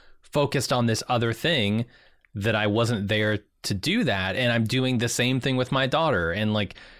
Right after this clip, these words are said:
th-, there's so many layers to that reveal there that I, I think are just really well done.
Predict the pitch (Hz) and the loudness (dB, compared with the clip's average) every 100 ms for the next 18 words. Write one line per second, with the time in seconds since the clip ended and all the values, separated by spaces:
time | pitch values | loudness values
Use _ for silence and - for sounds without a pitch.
0 | - _ _ _ - - 143 135 139 131 | -20 _ _ _ -12 -4 -4 -2 -2 -2
1 | - 139 131 147 143 139 139 135 127 120 | -2 2 2 2 0 0 0 0 0 -2
2 | - 104 110 123 104 87 82 - - - | -2 -2 0 2 0 0 -2 -6 -10 -8
3 | - 113 98 98 90 90 95 107 92 82 | -2 0 2 0 -2 -2 -2 -2 0 -2
4 | 78 82 - _ _ _ _ - 87 - | -4 -8 -12 _ _ _ _ -8 -8 -8
5 | _ - 107 104 101 107 90 92 - 107 | _ -8 -6 -4 -4 -4 -4 -6 -8 -10
6 | 104 120 95 90 92 78 82 | -4 -2 0 -2 -2 -4 -6